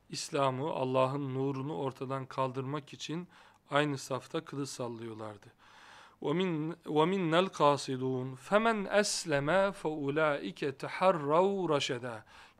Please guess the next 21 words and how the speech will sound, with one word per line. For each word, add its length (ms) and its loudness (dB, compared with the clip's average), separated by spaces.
Kim 440 -2
İslam 440 4
olursa, 580 -4
kim 400 -2
boyun 720 2
bükerse, 580 2
kim 420 0
teslim 480 -2
olursa, 600 0
yani 380 0
nasıl 380 2
bir 80 4
halde 340 2
geleceksin? 760 -4
Teslim 480 -2
olup 280 -4
da 80 -6
geleceksin. 600 -12
Teslim 480 2
almaya 360 8
gelmeyeceksin. 920 2